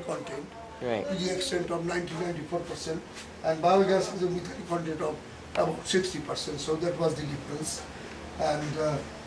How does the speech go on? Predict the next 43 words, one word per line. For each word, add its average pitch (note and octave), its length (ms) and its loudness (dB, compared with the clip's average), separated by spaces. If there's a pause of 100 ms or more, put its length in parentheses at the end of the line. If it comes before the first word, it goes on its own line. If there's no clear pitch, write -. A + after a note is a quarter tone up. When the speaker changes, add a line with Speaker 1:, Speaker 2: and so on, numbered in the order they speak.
Speaker 1:
in D#3+ 160 0
our D#3 160 6
pilot F3+ 440 6
trials, D#3+ 440 6
we D#3+ 60 -2
standardized E3+ 680 4
all F3 200 4
these E3 140 0
things, F3 220 4
because F3+ 300 2 (300)
one F#3+ 180 8
of G#3 160 6
our G#3 120 6
targets F#3 500 4
was E3+ 260 6 (460)
that F3+ 180 6
in F#3 140 4
many G#3+ 220 6
parts G#3 340 6
of G3+ 120 4
the G3+ 60 4
world G3 200 6
it F3+ 120 -2
was F#3+ 160 4
being F3+ 260 2
tried, G#3 320 6 (360)
but E3+ 140 2
nobody A3 340 8
was G#3 380 6 (280)
professionally A3 880 6 (240)
standardizing A#3 760 6
these E3 200 0
things. - 460 -8 (560)
Now G#3 180 8
I've G#3+ 120 6
done A#3 240 6
this A3+ 140 4
because, G3+ 460 2 (520)
because G3 340 4
we F#3+ 100 0
have G#3 260 6
to A3 100 6
operate F#3 280 2